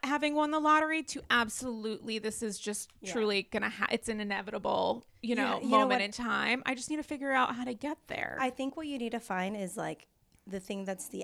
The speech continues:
Speaker 2: actual bet you're gonna take. Not the lottery, not the scratchers, not the playing the numbers, but there's gonna be a
Speaker 1: Like
Speaker 2: thing.
Speaker 1: blackjack? What are you
Speaker 2: No,
Speaker 1: talking about?
Speaker 2: I'm,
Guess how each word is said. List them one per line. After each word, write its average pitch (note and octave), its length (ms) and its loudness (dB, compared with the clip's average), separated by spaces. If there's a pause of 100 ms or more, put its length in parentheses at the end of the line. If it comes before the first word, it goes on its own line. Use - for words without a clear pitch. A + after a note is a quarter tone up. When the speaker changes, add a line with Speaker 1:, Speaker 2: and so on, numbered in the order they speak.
Speaker 2:
actual F3 460 -6
bet D#3 320 -8 (100)
you're E3+ 140 -10
gonna D3 180 -8
take. - 340 -16
Not F3+ 380 -6
the C#4+ 80 -2
lottery, A3 440 2
not F#3+ 200 -2
the C4 80 -4
scratchers, G3 720 0
not F3+ 180 -4
the G#3+ 400 2
playing G3 300 -2
the G3+ 60 -2
numbers, F#3 480 -4 (280)
but G3 120 -2
there's G3 200 -2
gonna B3 200 0
be B3+ 300 0
a - 60 -6
Speaker 1:
Like B3 200 2
Speaker 2:
thing. B3 80 4
Speaker 1:
blackjack? A#3 340 8 (280)
What D#4 100 2
are A#3+ 40 10
you C#4 60 12
Speaker 2:
No, D#4+ 80 12
Speaker 1:
talking C4+ 200 12
about? - 180 -4
Speaker 2:
I'm, D4 280 8